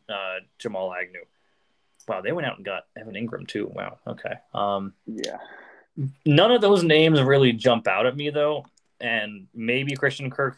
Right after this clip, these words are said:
Speaker 1: can, can prove and kinda, like, emerge there. 'Cause he's, he's had good years, um, and good seasons as,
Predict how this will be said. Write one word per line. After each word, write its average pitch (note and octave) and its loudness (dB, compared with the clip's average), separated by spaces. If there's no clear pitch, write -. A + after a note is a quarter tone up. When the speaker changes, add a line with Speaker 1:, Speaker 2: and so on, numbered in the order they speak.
Speaker 1:
can, A#2+ -2
can A#2 -4
prove A#2+ 0
and A2 -8
kinda, A2+ -4
like, G#2 -2
emerge G#2+ -4
there. A2+ -2
'Cause B2+ -2
he's, C3 -4
he's D3 -10
had F#3+ -2
good G2 -6
years, G2 -12
um, G2 -10
and G#2+ -12
good G2+ -4
seasons G2 -6
as, F#2+ -4